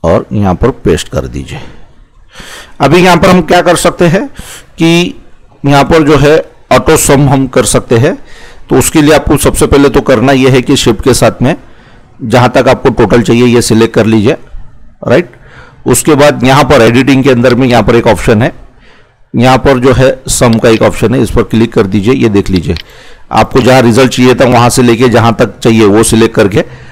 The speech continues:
आप ये button को press कर दीजिए, वो total हो जाएगा। उसके बाद इसको copy कर लीजिए same और यहाँ पर paste कर दीजिए, ठीक है, हो गया ये। अब इसके बाद हम यहाँ पर एक काम और करना है हमको,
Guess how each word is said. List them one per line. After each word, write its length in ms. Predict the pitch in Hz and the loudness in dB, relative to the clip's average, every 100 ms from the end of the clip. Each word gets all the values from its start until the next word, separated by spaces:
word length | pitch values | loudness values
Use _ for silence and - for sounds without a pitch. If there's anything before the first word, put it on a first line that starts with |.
| - - | -20 -6
आप 220 | 110 107 | -4 0
ये 80 | 120 | 0
button 320 | 113 104 107 | 0 0 -2
को 100 | 113 | -2
press 280 | 110 113 110 | 0 0 0
कर 160 | 120 101 | 0 0
दीजिए, 260 | 110 110 | 0 0
वो 380 | 165 - - - | -2 -6 -6 -4
total 320 | 104 - 131 | -2 0 0
हो 120 | 101 107 | 0 2
जाएगा। 360 | 87 76 73 - - - - - | 0 -2 -6 -10 -16 -20 -12 -6
उसके 200 | 113 139 | -2 0
बाद 180 | 135 131 | 2 2
इसको 240 | 127 147 | 0 -2
copy 300 | 151 131 151 | 0 0 0
कर 160 | 151 131 | 0 2
लीजिए 300 | 139 135 147 | 2 2 2
same 300 | 143 135 156 - - - - | 2 0 -2 -10 -20 -20 -6
और 200 | - 123 | -2 0
यहाँ 160 | 127 | 0
पर 160 | 131 127 | 0 -2
paste 320 | - 110 - | 0 0 0
कर 140 | 104 90 | -2 -2
दीजिए, 300 | 85 76 82 - - - - _ _ _ _ _ _ _ _ _ _ - | -4 -6 -8 -10 -14 -20 -20 _ _ _ _ _ _ _ _ _ _ -4
ठीक 160 | 135 156 | -2 0
है, 100 | 127 - _ - - _ - - - | -2 -4 _ -20 -20 _ -20 -20 -6
हो 100 | 113 | -2
गया 120 | 113 127 | 2 2
ये। 240 | 90 80 - - - - | 0 -6 -12 -20 -10 -4
अब 140 | 120 | 0
इसके 240 | - - | 0 0
बाद 180 | 165 170 | 2 2
हम 180 | 175 175 | 2 2
यहाँ 120 | 160 | 2
पर 160 | 151 170 | 2 0
एक 140 | 165 | 2
काम 200 | 170 160 | 0 2
और 140 | 156 151 | 2 2
करना 280 | 151 139 | 2 2
है 40 | 135 | 2
हमको, 300 | 117 151 | 0 -2